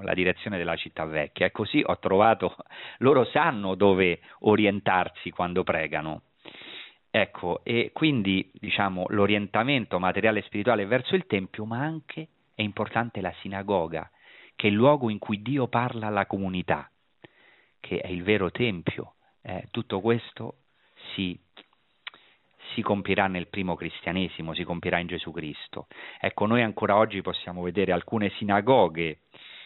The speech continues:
eh, del tempo di Gesù, e ciò che è tipico della sinagoga è che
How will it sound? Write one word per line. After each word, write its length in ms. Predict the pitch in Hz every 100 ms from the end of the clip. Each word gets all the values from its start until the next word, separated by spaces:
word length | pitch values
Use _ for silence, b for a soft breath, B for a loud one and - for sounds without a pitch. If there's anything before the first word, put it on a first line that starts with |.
| B B _
eh, 840 | 92 85 82 82 80 82 78 78 78
del 180 | 87
tempo 300 | - 92 90
di 80 | 85
Gesù, 440 | 87 92 - 113 - B B B B -
e 240 | 120 117
ciò 160 | - 139 131
che 100 | 113
è 80 |
tipico 380 | - 160 117 95
della 200 | 92 98
sinagoga 800 | - 131 131 135 165 151 139 135
è 140 | - 107
che 360 | - 117 110